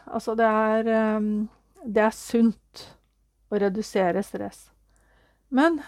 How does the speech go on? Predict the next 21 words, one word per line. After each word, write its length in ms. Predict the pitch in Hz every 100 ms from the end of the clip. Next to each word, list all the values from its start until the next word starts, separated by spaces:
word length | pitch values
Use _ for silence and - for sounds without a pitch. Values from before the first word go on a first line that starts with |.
| - 480 -
eh, 260 | 247 240 240
i 120 | 269
den 280 | 233 233 214
situasjonen 840 | - 233 - 240 - 208 202 226 226
i 100 | 226
mitt 260 | 214 190 -
eksempel 640 | 202 - 202 190 - 320
da, 180 | 349 226 _ _ _ _ _ _ _
så 640 | - 262 262 262 262 262 - _ _ _ _ _ _
var, 440 | 226 214 202 202 -
var 280 | - 220 202
jo 100 | 294 311
i 120 | - 330
utgangspunktet 840 | 254 - 180 - - 190 - 247
jeg 240 | 196 214 -
ikke 240 | 247 - 214
noe 640 | 214 202 190 202 202 214 - _ _ _ _
stresset 800 | - - 269 - - - 214 226 226
i 260 | 196 202 202
den 240 | 196 190 208
relasjonen. 720 | 214 233 - 208 214 320